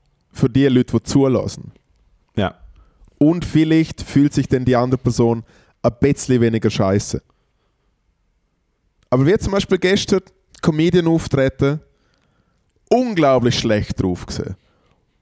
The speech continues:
Speaker 1: Unglaublich gut gesehen. Und nach dem Auftreten wieder <laughs> unglaublich schlecht drauf.
Speaker 2: Was, jemand anders oder du?
Speaker 1: Äh,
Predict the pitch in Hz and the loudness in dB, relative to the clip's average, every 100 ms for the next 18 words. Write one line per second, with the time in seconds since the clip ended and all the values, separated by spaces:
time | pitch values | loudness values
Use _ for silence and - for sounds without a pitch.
0 | _ 175 185 170 147 131 117 113 - - | _ 0 0 0 2 2 2 -2 -2 0
1 | 123 117 - - 87 110 - _ _ _ | 2 0 -4 -10 -10 -12 -20 _ _ _
2 | _ _ 113 127 151 151 147 147 - 127 | _ _ -2 0 0 0 -2 -2 -2 0
3 | 120 - 107 101 - - 151 147 135 123 | 0 -2 -2 -4 -6 0 0 2 0 0
4 | - 113 123 - 110 117 - - - 110 | 0 -2 -2 -4 -4 -4 -4 -6 -4 -4
5 | - - _ _ _ _ _ 131 143 160 | -8 -20 _ _ _ _ _ -6 -4 -2
6 | 147 156 202 214 185 165 104 92 - - | -2 -2 -2 -4 -4 -6 -6 -8 -12 -2
7 | 131 127 120 117 | 0 2 2 2